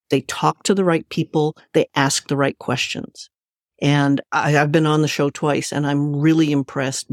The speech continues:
by what they do. And I'm really not impressed by a whole lot of other documentaries. Watching them work the day before, even the morning before one of the tapings, they said, "If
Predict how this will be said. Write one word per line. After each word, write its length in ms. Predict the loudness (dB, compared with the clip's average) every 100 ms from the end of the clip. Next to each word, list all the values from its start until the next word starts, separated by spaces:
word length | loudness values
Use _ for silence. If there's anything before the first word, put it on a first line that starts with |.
| -10 -4
by 180 | -4
what 220 | -2 -6 -4
they 160 | -4 -2
do. 360 | 0 0 0 -6 _ _
And 160 | -2 0
I'm 140 | 2
really 260 | 2 0 -2 -6 _ _
not 360 | -6 0 4 4
impressed 420 | 2 0 -2 -2
by 120 | -2
a 60 | -2
whole 200 | -2 -2
lot 160 | -2 -4
of 80 |
other 180 | -4 -4
documentaries. 800 | -4 -6 -6 -10 -10 -12 -12 -14 -20 _
Watching 380 | 0 2 2 2
them 200 | 2 2
work 300 | 0 -2 -2
the 100 | -4
day 320 | -2 0 2
before, 640 | 2 -2 -4 -2 2 2 2 -6 _ _ _ _
even 340 | 0 2 4 2 0
the 60 |
morning 440 | 0 2 4 4 2
before 360 | -2 -4 -4
one 160 | -2 -4
of 120 | -6
the 220 | -6 -6 -2
tapings, 600 | -2 0 -2 -4 -8 -6
they 80 | -4
said, 240 | 0 0 4
"If 360 | 2 2 -10